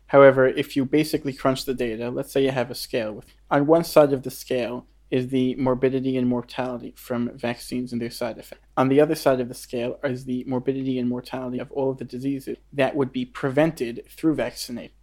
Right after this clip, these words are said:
Um, clearly, the data show without any question that vaccines save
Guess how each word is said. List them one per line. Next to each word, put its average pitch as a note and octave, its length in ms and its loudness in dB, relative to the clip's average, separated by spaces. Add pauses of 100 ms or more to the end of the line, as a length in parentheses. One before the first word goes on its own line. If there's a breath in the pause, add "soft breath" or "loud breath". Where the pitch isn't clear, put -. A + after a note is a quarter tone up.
Um, A#2+ 320 0
clearly, D3+ 920 0
the C3 200 -6
data C#3+ 460 0
show B2+ 340 -4
without C3 680 -4 (100)
any D3 220 0
question - 440 -6 (160)
that - 160 -6
vaccines C3 680 -6
save C3 560 -4